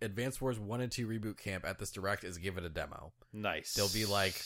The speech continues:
Speaker 1: "Demo available now, go play the demo."
Speaker 2: Oh, I will download that so fast.
Speaker 1: Yeah.
Speaker 2: I'll actually download it as fast as our bad internet allows me to.
Speaker 1: Our
Speaker 2: But
Speaker 1: internet isn't that bad. It's, it's more inconsistent than slow.
Speaker 2: Uh, you know,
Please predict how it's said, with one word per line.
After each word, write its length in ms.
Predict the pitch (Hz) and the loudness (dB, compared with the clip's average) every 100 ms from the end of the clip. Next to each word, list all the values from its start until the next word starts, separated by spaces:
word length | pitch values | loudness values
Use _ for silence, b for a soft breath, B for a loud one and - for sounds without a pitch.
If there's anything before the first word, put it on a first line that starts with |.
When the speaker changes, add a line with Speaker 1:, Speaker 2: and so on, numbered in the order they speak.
| - 85 | -6 2
Speaker 1:
"Demo 300 | 123 135 135 | 4 4 4
available 400 | 123 117 107 110 | 4 4 2 2
now, 280 | 107 98 95 | 4 4 4
go 160 | 98 95 | 4 4
play 180 | 104 | 2
the 100 | 85 | 0
demo." 280 | 80 80 71 87 | -2 -4 -2 2
Speaker 2:
Oh, 300 | 110 107 101 | 6 6 6
I 120 | 98 | 4
will 160 | 95 | 0
download 420 | 87 101 92 90 82 | 0 0 0 -2 -2
that 220 | 82 - | -4 -4
so 440 | - - 131 127 | -4 2 8 8
fast. 440 | - 95 101 - 95 | 8 0 -4 -6 2
Speaker 1:
Yeah. 220 | 101 117 | 8 10
Speaker 2:
I'll 80 | 123 | 8
actually 260 | 120 113 | 6 4
download 300 | 104 104 101 92 | 4 4 2 -2
it 60 | - | -2
as 160 | 101 - | -6 -2
fast 400 | - 135 104 - | 4 6 6 2
as 120 | 101 | 2
our 140 | 104 87 | 2 2
bad 320 | 95 95 90 | 2 2 2
internet 360 | 90 90 85 | -2 -6 -6
allows 500 | 90 90 87 95 87 | -4 -2 0 -2 -4
me 100 | 87 - | -10 -12
to. 140 | - - - - B B B B B | -10 -10 -12 -16 B B B B B
Speaker 1:
Our 60 | 466 | 6
Speaker 2:
But 0 | |
Speaker 1:
internet 240 | 480 220 | 6 6
isn't 220 | 160 135 | 4 2
that 240 | 98 87 - | 2 2 0
bad. 340 | 69 69 78 - - | -4 -4 -8 -12 -6
It's, 260 | 127 - - | -2 -2 -2
it's 140 | 156 | -2
more 200 | 170 220 | 2 2
inconsistent 760 | 160 156 151 107 120 - 90 76 | 2 0 -2 0 -2 -2 -4 -6
than 180 | 78 - | -6 -4
slow. 580 | - 85 69 50 73 - b b - | -2 -2 -6 -6 -10 -14 b b 6
Speaker 2:
Uh, 200 | 120 120 | 8 8
you 140 | 123 131 | 6 6
know, 480 | 127 143 147 147 | 8 10 10 6